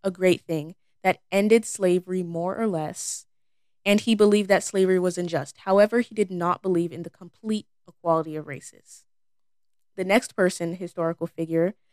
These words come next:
who is the reason why we have Black History Month now, is Frederick Douglass. Frederick Douglass was originally an enslaved person. However, he was able to escape,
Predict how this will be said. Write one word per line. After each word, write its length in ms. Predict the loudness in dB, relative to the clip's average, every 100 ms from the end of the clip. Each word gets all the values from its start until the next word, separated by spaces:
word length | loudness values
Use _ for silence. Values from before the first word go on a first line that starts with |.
| _ _ _ _ _ _
who 120 | 4
is 100 | 4
the 120 | 4 4
reason 300 | 2 2 4
why 140 | 6
we 120 | 6
have 180 | 4 2
Black 180 | 2 2
History 320 | -2 -2 -2
Month 280 | -2 -4 -8
now, 540 | -12 -6 0 2 2 -2 2
is 240 | 4 4
Frederick 480 | 2 4 4 4 -2 0
Douglass. 880 | 0 2 2 2 0 -8 -12 -14 _ _ _ _ _ _
Frederick 320 | 4 6 4
Douglass 460 | 4 4 4 2 2
was 180 | 2 2
originally 460 | 4 4 4 2
an 100 | 2
enslaved 480 | 0 -4 -4 -6 -6 -6
person. 280 | -6 -6
However, 380 | 0 6 6 4
he 140 | -2 0
was 180 | 0 0
able 200 | -4 -4
to 120 | -6
escape, 440 | -6 -8 -8 -10